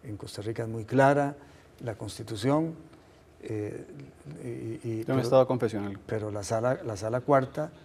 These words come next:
Speaker 1: cuando toma una decisión sobre si el obispo luterano Melvin Jiménez podía ser ministro o no, siendo obispo luterano, y la resolución más o menos dice que si usted es católico, efect-, sacerdote católico, usted no puede estar en un puesto, pero que usted es obispo luterano,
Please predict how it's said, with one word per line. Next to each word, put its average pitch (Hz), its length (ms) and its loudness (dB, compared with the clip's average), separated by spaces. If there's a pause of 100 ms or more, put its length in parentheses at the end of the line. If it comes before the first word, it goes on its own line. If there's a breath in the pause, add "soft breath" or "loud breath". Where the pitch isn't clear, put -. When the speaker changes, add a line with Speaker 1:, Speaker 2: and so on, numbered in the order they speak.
(340 loud breath)
Speaker 1:
cuando 107 240 -6
toma 120 260 0
una 131 160 2
decisión 135 500 2
sobre 107 300 -8
si - 160 -10
el 107 80 -4
obispo 117 380 -4
luterano 131 480 0
Melvin 117 340 -4
Jiménez 135 320 0
podía 110 320 -4
ser 131 180 -4
ministro 139 380 -2
o - 20 0
no, 139 140 0
siendo 131 300 0
obispo 143 320 0
luterano, 156 420 0 (760 loud breath)
y 117 400 -2 (200)
la 123 120 4
resolución 117 480 0
más 139 180 2
o 143 40 2
menos 139 240 4
dice 135 320 0 (400 loud breath)
que 131 80 4
si 113 100 0
usted 123 180 0
es 135 100 -4
católico, 165 520 6
efect-, 123 200 -2 (380)
sacerdote 131 520 2
católico, 151 380 4
usted 143 160 2
no 143 80 4
puede 139 200 4
estar 135 260 6
en 117 60 -2
un 123 120 0
puesto, 135 260 -2 (320 loud breath)
pero 120 160 0
que 113 80 -2
usted 131 200 -2
es 127 100 -2
obispo 147 400 4
luterano, 135 500 2